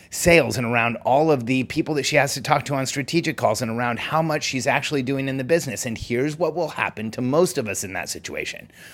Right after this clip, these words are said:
We will just keep doing it harder and for more hours and with more energy and more effort and more of our focus, instead of looking up and saying, "Wait, how do I take care of this?" And I know Emily's gonna figure out a way past this, because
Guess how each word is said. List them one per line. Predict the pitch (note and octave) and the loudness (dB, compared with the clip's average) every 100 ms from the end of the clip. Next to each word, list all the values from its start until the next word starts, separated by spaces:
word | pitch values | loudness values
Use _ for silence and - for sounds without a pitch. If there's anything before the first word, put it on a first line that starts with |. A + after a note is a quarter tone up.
| - - | -20 -4
We | G#2+ D3+ | 4 6
will | F3 | 6
just | C3 C#3 | 4 2
keep | - A#2+ | 2 2
doing | A#2 G#2+ | 0 0
it | G2+ | -2
harder | - - A#2 E2+ A#2 D#3+ - - - - | 0 4 6 6 0 0 -8 -20 -16 2
and | B2+ A#2+ | 4 4
for | B2+ | 2
more | G#2+ A#2+ E3 | 6 8 8
hours | B2 G#2 D#2+ G#2 C3 - - - | 6 4 0 -2 -4 -8 -14 -2
and | B2 A#2+ | 0 0
with | A#2+ A2+ | -2 0
more | B2 D3+ D#3 - | 2 4 4 8
energy | D3+ C3+ F#2+ F2+ F2+ B2+ - - - | 8 8 0 -4 -4 -6 -12 -8 -2
and | A#2+ | 0
more | B2+ D3+ - | 2 2 4
effort | D3 C#3 A2 G2 - | 4 4 2 0 0
and | A2+ | 0
more | A#2+ C#3+ | 4 4
of | C3+ | 6
our | C3+ | 4
focus, | B2+ E3+ F3 C#3+ E2 A#2+ - - _ | 6 6 6 4 -4 -4 -8 -16 _
instead | C3 C3+ - E3+ | -2 0 0 0
of | D#3+ A#2+ | 2 2
looking | A#2 D#3+ E3+ | 4 4 2
up | D#3+ D#3+ | 0 0
and | A#2+ B2+ | -2 -4
saying, | C3 B2 | -2 0
"Wait, | B2+ D3+ - | 4 2 2
how | - B2+ | 0 2
do | C3+ | 2
I | A2+ | 2
take | G#2+ C3+ | 0 -2
care | A#2+ E3+ | 0 0
of | D3 | 0
this?" | F#2+ - - - - - - | -4 -12 -12 -16 -20 -10 0
And | C#3 | 2
I | C3+ | 4
know | C3+ E3 F#3 C3+ - | 4 6 6 4 2
Emily's | C#3+ D3+ C3 A2+ | 0 2 0 -2
gonna | B2 A2+ | -4 -2
figure | - A#2+ A#2 | 0 2 2
out | A2+ - | 2 2
a | A#2+ | 0
way | A2 B2+ | 2 2
past | - A#2 G#2+ - | 2 -2 -2 0
this, | D#3 D#3 | 0 0
because | C#3+ C#3+ C3+ C3+ | -2 4 4 4